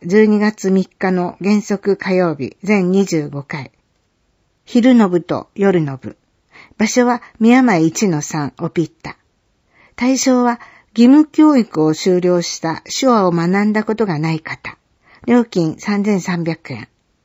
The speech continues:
障害などの理由で一人での参加が困難な方は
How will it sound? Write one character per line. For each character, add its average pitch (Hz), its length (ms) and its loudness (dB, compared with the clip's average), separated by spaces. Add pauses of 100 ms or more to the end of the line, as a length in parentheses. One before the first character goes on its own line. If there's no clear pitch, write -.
(880)
障 294 280 0
害 311 200 4
な 311 180 4
ど 226 140 2
の 165 160 0
理 175 180 2
由 185 160 4
で 175 300 -2
一 - 280 -8
人 285 140 0
で 190 140 0
の 160 160 -4
参 196 260 -2
加 190 140 -4
が 190 200 0
困 208 280 0
難 175 140 0
な 165 100 -4
方 165 260 -4
は 165 160 -4